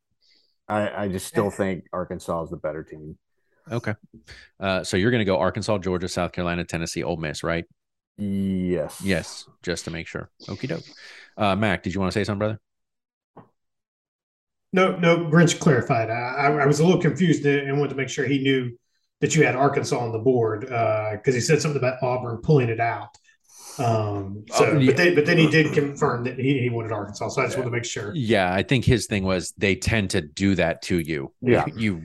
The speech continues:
Speaker 3: vote against them, and then they, they, you know,
Speaker 1: <clears throat>
Speaker 3: fuck you in the ass and win. Uh,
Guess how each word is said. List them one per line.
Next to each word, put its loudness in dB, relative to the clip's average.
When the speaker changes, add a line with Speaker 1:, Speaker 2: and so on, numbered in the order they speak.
Speaker 3:
vote 4
against 0
them, -2
and -2
then -2
they, -2
they, -4
you -8
know, 0
Speaker 1:
<clears throat> -6
Speaker 3:
fuck 0
you -6
in -6
the -6
ass -8
and -6
win. -8
Uh, 0